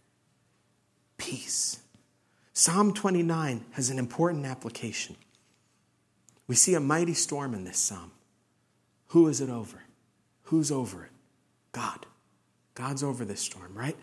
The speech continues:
There's a storm, and in the midst of the storm, what does God do for his people? He protects them, seeing in the midst, and he, and he protects as they're giving him the glory. He strengthens them, and he gives them peace.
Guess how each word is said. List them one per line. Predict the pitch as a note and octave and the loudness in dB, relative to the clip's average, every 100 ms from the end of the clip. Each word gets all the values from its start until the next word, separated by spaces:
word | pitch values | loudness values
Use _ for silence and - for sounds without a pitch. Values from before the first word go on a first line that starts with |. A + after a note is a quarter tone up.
| - - | -16 2
There's | D3 C#3 | 6 6
a | C#3+ | 8
storm, | - - A3+ F#3+ A2 C#3 - - _ | 6 8 6 6 0 -6 -12 -20 _
and | C#3+ | 6
in | D3+ | 8
the | D3+ | 10
midst | E3 A3 - | 10 8 6
of | F3+ | 2
the | E3+ | 2
storm, | - F#3+ D#3+ | 4 4 4
what | D3 | 4
does | E3+ D#3 | 4 4
God | C3+ D3+ D3 B2 | 2 0 0 0
do | C#3 C3+ | 2 2
for | - | 0
his | B2 B2 | -6 -8
people? | - F3 F3+ - - - _ | -8 -10 -10 -12 -18 -20 _
He | - | -6
protects | - A#2+ - B2 - | -4 -4 -4 -4 -4
them, | D#3 E3 | -4 -2
seeing | - C#3+ C#3 C3+ | -2 -2 -2 -4
in | B2 | -4
the | |
midst, | A#2 D3+ - - - - _ _ _ _ _ _ _ _ - - | -4 -4 -4 -6 -6 -18 _ _ _ _ _ _ _ _ -20 -8
and | A2+ A#2 | -6 -6
he, | A2+ A2 - | -6 -8 -10
and | A#2+ | -10
he | B2 A#2+ | -8 -8
protects | - A#2 - D3 - | -6 -6 -4 -4 -4
as | B2+ | -4
they're | G#2+ A2+ | -4 -2
giving | A2 C3+ C#3 | 2 2 2
him | C3 B2+ | 0 -2
the | A2+ | -2
glory. | A#2+ B2+ E3+ F3+ - - - _ - _ _ | -2 -2 -4 -6 -12 -20 -20 _ -20 _ _
He | - | 2
strengthens | C3+ - E3 F#3 - C3 A2 | 4 4 4 4 2 -6 -6
them, | G#2 G2+ B2+ - _ _ - | -8 -8 -12 -18 _ _ -6
and | B2 | -2
he | B2+ | 0
gives | A2+ B2 G#2+ | 0 -2 -4
them | B2 A#2 | -6 -10
peace. | - F2 - - - | -8 -10 -8 -6 -6